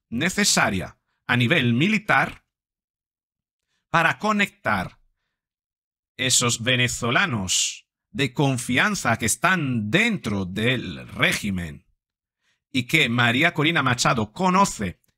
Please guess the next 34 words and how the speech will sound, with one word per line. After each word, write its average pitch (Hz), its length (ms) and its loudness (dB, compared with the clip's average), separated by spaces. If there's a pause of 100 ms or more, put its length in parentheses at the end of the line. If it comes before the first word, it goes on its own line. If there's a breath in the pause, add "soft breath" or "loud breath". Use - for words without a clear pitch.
(160)
y 127 100 -2
de 113 100 0
los 117 160 0
que - 100 -2
puede 170 320 0
proporcionar 120 840 -2
contacto 113 560 -2
y - 20 -4
poner 117 340 0
en 117 120 0
comunicación 113 800 -2 (160 loud breath)
con 113 140 -6
suficiente 127 720 -2
fiabilidad 113 800 0
con 104 160 -2
Eric 127 180 -2
Prince 220 340 0 (280 loud breath)
para 127 180 2
darle 151 460 -2
un 240 180 -4
soporte 160 920 -2 (280)
en 127 80 0
el 131 80 2
momento 135 320 0
en 131 60 -2
el 123 100 -4
que 117 80 -6
se 101 180 -4
capture 101 400 -8
a 113 60 -4
Maduro 170 480 -2 (260 soft breath)
y - 100 -6
se 113 200 -2
lleve 135 420 -2